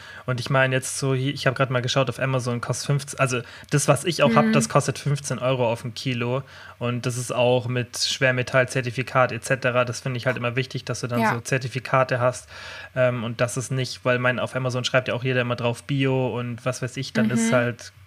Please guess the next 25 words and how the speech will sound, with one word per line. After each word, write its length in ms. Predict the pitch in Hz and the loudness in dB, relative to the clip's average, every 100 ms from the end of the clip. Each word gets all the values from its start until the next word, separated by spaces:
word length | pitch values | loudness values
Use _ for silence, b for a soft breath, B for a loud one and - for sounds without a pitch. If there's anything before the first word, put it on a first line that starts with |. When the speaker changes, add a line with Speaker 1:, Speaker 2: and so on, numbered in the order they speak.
| - - - - | -20 -20 -20 -16
Speaker 1:
wichtig 460 | 120 131 139 147 131 | -8 -2 0 0 -2
ist, 160 | 127 | 0
dass 80 | 139 | 0
es 160 | 123 - | 0 2
wirklich 340 | 143 143 117 | 4 4 -2
die 180 | 147 139 | 0 2
echte 280 | 151 - 135 | 2 0 -2
Bio-E-U-Verordnung 1300 | 143 143 139 131 - 127 135 151 127 107 127 127 | 2 4 4 2 -4 -6 -4 -4 0 0 0 -2
ist 160 | 123 131 | -4 2
oder 100 | 123 | 4
am 40 | 240 | 6
Speaker 2:
Genau, 100 | 233 | 6
Speaker 1:
besten 240 | 214 214 | 6 6
noch 100 | 135 | 4
Speaker 2:
ja. 60 | 107 113 | 6 6
Speaker 1:
eine 40 | |
deutsche. 520 | 131 139 143 - 143 B B B B | 6 6 4 2 -2 B B B B
Aber 120 | 131 135 | 2 4
es 60 | |
ist 40 | 139 | 6
ja 80 | 135 | 4
auch 80 | |
super 280 | - 160 147 | 4 2 2
günstig, 440 | 127 139 143 135 - | 4 0 0 -2 -2
Kurkuma. 640 | 131 - 139 127 131 147 | -4 -4 -2 2 2 0